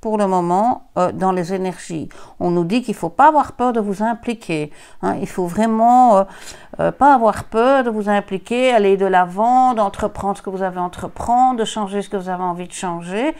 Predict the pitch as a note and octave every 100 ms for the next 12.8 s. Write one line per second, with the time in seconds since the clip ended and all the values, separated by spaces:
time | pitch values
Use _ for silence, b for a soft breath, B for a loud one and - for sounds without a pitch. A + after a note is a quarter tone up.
0 | B B G3+ F#3+ G3 G3 G3 G#3 F#3 F3
1 | E3 D#3 D#3 D#3 G#3 A3+ G3+ F#3+ F#3+ A#3+
2 | C4 A3+ G#3 F3+ F3+ F3 F#3 E3 F3 D#3+
3 | E3+ G3 E4+ A3+ - F#3+ F3 E3 B3 A#3+
4 | F#3 - C4 A#3+ G3+ - _ A#3 C4+ D#4+
5 | B - - - G#3 G#3 G3 G3 F3+ B3+
6 | C4+ D#4 F#3+ F#3 G3+ G3 G3 C#4+ E4 G#3
7 | G3 - G3+ A3+ E4 - - C#4 C#4 B3
8 | B3 G3 D#3 D3 - b b b b -
9 | - - B3 A#3+ A3 G#3+ F3 D3+ - F3+
10 | F3+ E3+ F3+ E3 G#3 - A#3+ B3+ A#3+ -
11 | G#3 E3 D3+ D3 - C4 - D#3+ - -
12 | - D#4 D4 B3 A3 F3+ C#3+ A2+